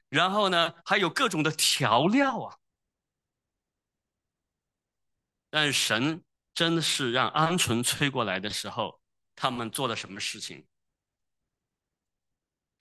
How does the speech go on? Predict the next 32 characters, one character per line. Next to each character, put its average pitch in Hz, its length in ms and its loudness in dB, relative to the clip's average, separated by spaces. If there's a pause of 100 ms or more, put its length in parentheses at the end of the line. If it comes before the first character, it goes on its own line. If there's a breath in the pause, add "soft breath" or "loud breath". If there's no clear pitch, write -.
(2750)
呃， 160 160 -6
大 160 140 -2
家 156 100 2
还 143 100 -2
记 143 160 -6
得 131 80 -6
他 131 140 -4
们 127 80 -8
做 139 140 -4
了 117 100 -4
什 110 100 -8
么 117 140 -4
事 127 180 -2
情 110 160 -6
吗？ 107 180 -12 (960)
他 202 220 4
们 185 180 2
捡 135 520 0
鹌 190 200 4
鹑， 95 360 -2 (1040)
白 175 200 4
天 185 360 2
开 160 180 -2
始 139 160 -2
捡， 127 400 0 (260)
到 185 80 2 (120)
了 190 240 4
晚 120 280 4
上 180 380 0 (100)
继 - 380 2
续 131 240 -2
捡， 92 340 -6